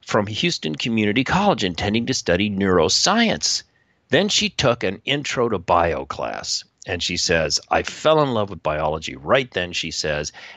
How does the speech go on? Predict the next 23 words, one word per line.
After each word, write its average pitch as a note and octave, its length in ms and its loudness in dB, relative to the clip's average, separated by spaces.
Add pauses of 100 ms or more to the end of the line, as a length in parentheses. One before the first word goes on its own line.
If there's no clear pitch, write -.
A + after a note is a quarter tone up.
(120)
"and G#2+ 200 2
then A#2+ 160 2
Professor A#2+ 640 -2
Jay F#2+ 340 -2
Mealy's F#2+ 480 -6
class F2 460 0
on D2+ 100 -10
microbiology D2+ 1040 -6
literally F2+ 540 -2
changed D#2+ 440 -4
my D2+ 180 -8
life." - 420 -6 (640)
More A#2 160 6
quotes G#2 320 2
from E2 160 -8
her G#2+ 180 2
goes, E2+ 320 -2
"As G2 160 0
hard C3 300 2
as C#3 80 -2
it C#3 100 -4
has C#3 160 -8
been, E2+ 380 -4